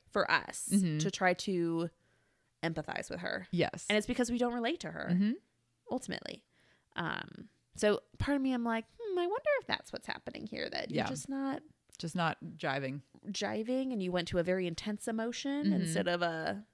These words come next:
Speaker 1: empathetic one, but
Speaker 2: Yeah.
Speaker 1: that's fine.
Speaker 2: <laughs>
Speaker 1: To each their own. Um, oh my God, wait. Speaking of feels real quick,
Speaker 2: Mm-hmm.
Speaker 1: Ed Sheeran.
Speaker 2: Mm-hmm.
Speaker 1: Do you ever listen to Ed Sheeran?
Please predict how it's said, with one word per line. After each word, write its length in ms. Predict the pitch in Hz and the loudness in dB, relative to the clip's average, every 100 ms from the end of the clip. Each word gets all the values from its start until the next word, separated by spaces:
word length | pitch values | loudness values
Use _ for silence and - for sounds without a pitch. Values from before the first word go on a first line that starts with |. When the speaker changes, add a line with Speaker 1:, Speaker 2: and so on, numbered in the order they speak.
| - | -8
Speaker 1:
empathetic 460 | 214 202 196 247 277 - | -4 -4 -2 -4 -4 -4
one, 260 | 359 370 | -4 -2
but 100 | 359 | 0
Speaker 2:
Yeah. 140 | 147 135 | 2 2
Speaker 1:
that's 160 | 143 | 0
fine. 100 | - 453 508 539 | -6 -6 -6 2
Speaker 2:
<laughs> 540 | 247 202 - - _ | 2 2 -4 -14 _
Speaker 1:
To 200 | - - | -8 -4
each 220 | 392 - - | -4 -4 -6
their 200 | 415 370 | -6 -6
own. 260 | 359 392 427 440 - - - - - _ | -8 -10 -12 -10 -10 -12 -16 -20 -20 _
Um, 240 | 214 202 - | 0 0 -2
oh 40 | |
my 120 | 208 | -2
God, 160 | 190 180 | 0 0
wait. 240 | 175 - | 0 -2
Speaking 360 | - 196 185 240 | -4 -6 -4 -2
of 100 | 262 | -2
feels 440 | - 170 185 214 | -2 -4 -4 -4
real 120 | 233 247 | -4 -4
quick, 300 | - 285 285 | -2 -4 0
Speaker 2:
Mm-hmm. 480 | 202 196 170 160 220 440 _ _ _ _ | 2 2 0 -2 -4 -8 _ _ _ _
Speaker 1:
Ed 120 | 185 190 | 0 0
Sheeran. 520 | - - - - 208 - | 0 -4 -4 -6 -6 -4
Speaker 2:
Mm-hmm. 440 | 180 175 156 165 269 - _ | -2 0 -2 -4 -6 -10 _
Speaker 1:
Do 100 | - | -2
you 100 | 392 | 0
ever 100 | 508 508 | 0 -2
listen 200 | 480 466 | -4 -8
to 60 | 349 | -10
Ed 60 | |
Sheeran? 380 | - 453 453 440 | -8 -6 -6 -8